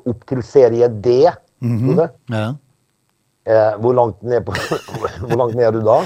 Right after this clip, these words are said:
Speaker 2: Nei, jeg gjentar, han starta i serie B-klubben Genoa, altså rykka ned til femte divisjon, men så opp i, eh, serie D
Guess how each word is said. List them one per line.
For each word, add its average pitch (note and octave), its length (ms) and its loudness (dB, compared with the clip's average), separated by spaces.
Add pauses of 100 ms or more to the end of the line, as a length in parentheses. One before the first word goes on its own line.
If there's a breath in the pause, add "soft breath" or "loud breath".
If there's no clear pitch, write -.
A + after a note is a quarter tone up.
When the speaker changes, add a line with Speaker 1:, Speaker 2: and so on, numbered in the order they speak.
(140)
Speaker 2:
Nei, D3+ 140 4
jeg D#3 160 2
gjentar, D3 260 2
han C3+ 40 -2
starta - 640 -2
i F3 140 -2
serie C3 520 0
B-klubben B2 840 -2
Genoa, A#2 380 -2
altså B2 260 -2
rykka C3 240 0
ned C3+ 120 0
til C3 100 -4
femte A2+ 320 -4
divisjon, A#2 300 -4
men A#2+ 100 0
så A#2+ 240 -2
opp A2 140 -6
i, A2 160 -2
eh, G2+ 120 -4
serie G2+ 300 -6
D G2 160 -10